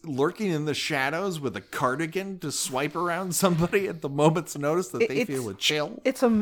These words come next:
Speaker 2: it's, it's a move he has. He has
Speaker 1: <laughs>
Speaker 2: just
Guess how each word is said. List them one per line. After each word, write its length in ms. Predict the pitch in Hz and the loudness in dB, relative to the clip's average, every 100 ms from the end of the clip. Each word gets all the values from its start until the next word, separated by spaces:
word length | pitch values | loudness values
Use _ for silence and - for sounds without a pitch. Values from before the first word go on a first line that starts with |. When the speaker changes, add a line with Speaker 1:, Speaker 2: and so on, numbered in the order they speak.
| 226 | 4
Speaker 2:
it's, 260 | 233 - - | 2 -2 -8
it's 180 | - | -2
a 60 | 220 | 0
move 540 | 208 226 262 156 147 | 0 0 0 -2 -6
he 160 | - 151 | -10 -12
has. 440 | 160 - - - | -8 -8 -8 -8
He 100 | 202 | -8
has 300 | 165 196 196 | 0 2 2
Speaker 1:
<laughs> 100 | 262 | 2
Speaker 2:
just 160 | 208 | -2